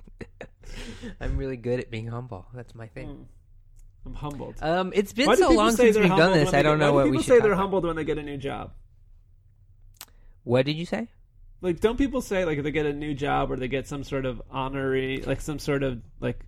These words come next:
Speaker 2: "I'm humbled
Speaker 1: Well, yeah,
Speaker 2: by
Speaker 1: if they
Speaker 2: this
Speaker 1: get a job
Speaker 2: opportunity"?
Speaker 1: where they were, like, appointed to a job or something, then they say they're humbled.
Speaker 2: But does that make any sense?
Speaker 1: It's just polite. It's not
Speaker 2: To
Speaker 1: like
Speaker 2: say you're
Speaker 1: they're
Speaker 2: humbled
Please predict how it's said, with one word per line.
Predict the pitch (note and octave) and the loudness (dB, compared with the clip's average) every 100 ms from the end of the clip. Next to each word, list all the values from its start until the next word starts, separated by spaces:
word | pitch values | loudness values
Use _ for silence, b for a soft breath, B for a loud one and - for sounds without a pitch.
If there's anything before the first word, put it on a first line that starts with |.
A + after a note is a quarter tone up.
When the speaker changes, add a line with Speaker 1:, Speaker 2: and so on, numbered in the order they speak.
| - | -12
Speaker 2:
"I'm | C#3 C3 | -8 -8
humbled | A#2+ B3+ | -4 2
Speaker 1:
Well, | B3 | 4
yeah, | C4 C4 A3+ | 6 6 6
Speaker 2:
by | |
Speaker 1:
if | - | 4
they | C3 | 0
Speaker 2:
this | |
Speaker 1:
get | C#4+ D3 | 2 2
a | |
job | E3+ F3+ F#3 F3+ | 6 8 10 8
Speaker 2:
opportunity"? | D#3 | 4
Speaker 1:
where | D3+ C3+ | 2 4
they | C#3+ C#3+ | 2 2
were, | C3+ | 0
like, | B2+ A#2+ A2+ | 0 0 0
appointed | A#2+ - B2+ B2 A#2+ G#2+ | -2 0 0 0 -2 -4
to | A2+ A2 | -6 -8
a | |
job | G2 A2+ A2+ G#2 | -6 -4 -4 -4
or | |
something, | - F#2+ F2 F#2+ | -8 -10 -10 -12
then | G2 F#2+ | -10 -10
they | F#2 | -10
say | - F2+ | -8 -8
they're | F#2 | -10
humbled. | F2+ F#2+ F#2 F#2+ - - - - | -12 -12 -14 -16 -18 -20 -16 0
Speaker 2:
But | G3 | 2
does | G#3 | 4
that | A#3+ A#3+ | 2 2
make | A#3 | 0
any | G#3 G3+ | 2 0
sense? | - E3+ C4 - - - - - - - - - - - - - - - - - - - G3 | -2 -4 -6 -10 -16 -20 -20 -20 -20 -20 -20 -20 -20 -20 -20 -20 -20 -20 -20 -20 -20 -12 -10
Speaker 1:
It's | G3+ | -10
just | - - | -12 -4
polite. | - D#3 C3 F3+ C3+ _ _ - - _ | -2 0 0 -2 -4 _ _ -20 -20 _
It's | D3 - | -14 -4
not | G#3 A3 | -2 0
Speaker 2:
To | D#3+ | 2
Speaker 1:
like | C3+ | 2
Speaker 2:
say | - | 2
you're | E3+ | -2
Speaker 1:
they're | B2 | -2
Speaker 2:
humbled | - B2 | -2 0